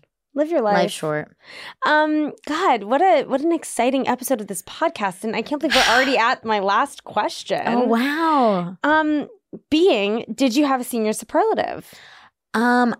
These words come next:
Speaker 2: I think I, I think I was, like, most likely to be on S N L.
Speaker 1: Wow.
Speaker 2: I think. I have to check my yearbook,
Speaker 1: I
Speaker 2: but
Speaker 1: mean,
Speaker 2: yeah.
Speaker 1: we never had those, but that's, like,
Speaker 2: Yeah.
Speaker 1: it's, it's funny how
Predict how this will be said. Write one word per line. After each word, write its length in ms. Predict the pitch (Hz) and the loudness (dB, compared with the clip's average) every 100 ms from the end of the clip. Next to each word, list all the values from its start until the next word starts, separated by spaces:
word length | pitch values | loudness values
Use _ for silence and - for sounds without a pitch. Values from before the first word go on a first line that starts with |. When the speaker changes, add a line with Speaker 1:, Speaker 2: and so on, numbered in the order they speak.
| - | -8
Speaker 2:
I 240 | 202 226 359 | -4 -2 -2
think 440 | - - 220 349 403 | -6 -4 -2 0 0
I, 160 | 370 - | 0 -4
I 120 | 190 | -8
think 300 | - 240 339 | -4 -2 2
I 180 | 370 311 | 4 4
was, 420 | 233 214 202 - | 4 2 2 2
like, 240 | 185 170 | 2 0
most 400 | 175 175 175 - | -2 0 0 0
likely 320 | 170 165 170 | -2 -2 -2
to 80 | 165 | -2
be 160 | 160 160 | -4 -4
on 340 | 160 160 160 - | -4 -6 -8 -8
S 260 | 156 - | -8 -6
N 100 | 151 | -8
L. 400 | 151 143 139 147 - _ | -8 -10 -12 -16 -18 _
Speaker 1:
Wow. 480 | 165 180 180 175 175 - _ _ _ _ _ _ _ _ _ _ _ - | -10 -4 0 0 -2 -10 _ _ _ _ _ _ _ _ _ _ _ -8
Speaker 2:
I 120 | 160 | -8
think. 500 | - 165 151 139 - - - _ _ _ | -6 -6 -6 -8 -14 -20 -20 _ _ _
I 60 | 165 | -10
have 80 | 170 | -8
to 80 | 185 | -8
check 200 | 190 165 | -8 -6
my 80 | 156 | -6
yearbook, 460 | 156 156 143 127 - | -4 -4 -6 -10 -2
Speaker 1:
I 120 | 180 | 2
Speaker 2:
but 40 | 285 | 4
Speaker 1:
mean, 300 | 302 302 294 | 2 2 2
Speaker 2:
yeah. 380 | 196 165 151 143 151 - | 0 -2 -4 -8 -14 -14
Speaker 1:
we 180 | 214 320 | -2 2
never 240 | 539 523 | 2 2
had 380 | - 247 269 262 | 0 0 0 2
those, 260 | 214 160 180 | 0 0 -2
but 140 | 226 302 | -4 0
that's, 300 | 359 - - | 0 -2 -4
like, 200 | 285 196 | -2 0
Speaker 2:
Yeah. 440 | 214 208 185 175 170 | 2 2 4 2 0
Speaker 1:
it's, 100 | 160 | -2
it's 60 | |
funny 300 | 370 440 415 | 0 2 2
how 380 | 359 349 349 | 2 2 2